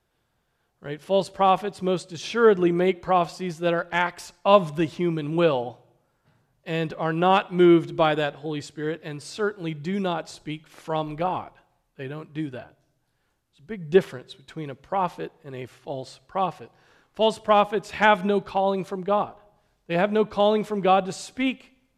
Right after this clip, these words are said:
His word. God must call His prophets and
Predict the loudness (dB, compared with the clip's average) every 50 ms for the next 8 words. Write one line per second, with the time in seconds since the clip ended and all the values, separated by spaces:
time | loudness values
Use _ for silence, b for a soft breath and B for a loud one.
0 | _ _ _ -2 -2 -2 -2 0 2 2 2 2 2 -2 -6 -14 _ _ _ _
1 | _ _ _ _ _ _ _ _ _ _ _ _ -4 0 4 4 4 4 2 -2
2 | -6 -8 -4 0 2 4 4 4 4 2 B B B B B B B B B B
3 | B -2 -2 -2 -4 -6 -2 0 0 0 0 -2 -6 -8 -8 -8 -10 -16 -20 -20
4 | _ -12 -12 -10 -10 -10 -12